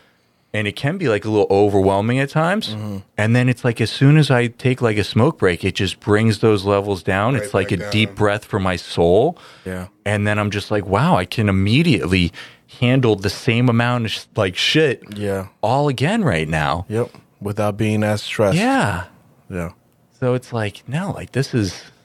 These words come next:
Speaker 2: That's another thing
Speaker 3: I
Speaker 2: of
Speaker 3: agree.
Speaker 2: just,
Speaker 3: That's,
Speaker 2: yeah,
Speaker 3: uh,
Speaker 2: that's, that's, that's beautiful because it's, uh,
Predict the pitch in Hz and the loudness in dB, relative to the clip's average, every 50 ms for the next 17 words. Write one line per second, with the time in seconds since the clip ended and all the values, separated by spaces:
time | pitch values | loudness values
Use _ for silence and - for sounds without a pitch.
0 | _ - 110 - - 139 135 127 120 - - 120 117 113 107 113 117 113 110 107 | _ -4 -2 0 0 2 2 2 2 2 2 2 2 2 2 0 0 -2 -2 -4
1 | - - - 117 107 104 101 98 98 101 - - 117 110 113 131 - - - 101 | -6 -6 -2 0 2 2 4 2 0 -2 -6 -8 -2 -2 0 0 -2 -4 -2 -2
2 | 120 127 - - 120 117 107 110 107 117 131 139 - - 101 95 90 101 - 110 | -2 -2 0 0 0 0 0 0 0 0 2 2 0 0 -2 -2 -2 -2 0 0
3 | 101 92 - - - - - - - _ _ _ _ _ _ _ - 113 - - | -2 -2 -4 -10 -18 -20 -20 -20 -20 _ _ _ _ _ _ _ -8 -8 -8 -8
4 | - 80 90 | -10 -12 -12